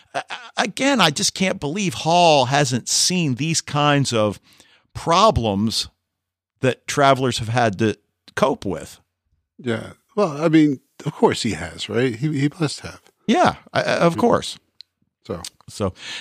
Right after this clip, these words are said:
Speaker 1: but I think they did a nice job of balancing these tense scenes with one that we see Kat bringing, uh, McLaren dinner at his office, but, you know, it's almost as if she needed to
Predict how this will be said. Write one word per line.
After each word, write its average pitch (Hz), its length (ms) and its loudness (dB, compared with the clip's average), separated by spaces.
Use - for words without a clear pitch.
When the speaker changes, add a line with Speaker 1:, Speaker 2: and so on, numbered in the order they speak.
Speaker 1:
but 196 120 2
I 202 80 2
think - 180 -2
they 247 120 0
did 214 140 2
a 202 80 0
nice 170 300 4
job 127 380 4
of 120 420 -2
balancing 131 640 2
these 113 340 -2
tense 165 360 2
scenes 117 560 0
with 127 420 0
one 123 480 2
that 123 160 -2
we 123 360 -2
see 120 200 -2
Kat 135 580 2
bringing, 120 600 0
uh, 107 180 -2
McLaren 117 640 0
dinner 131 320 4
at 117 180 0
his 113 140 -4
office, 131 440 2
but, - 340 -2
you 139 160 -6
know, 147 80 -2
it's 143 160 -4
almost 226 640 0
as 143 200 2
if 151 140 2
she 135 260 -2
needed 175 600 2
to 131 380 2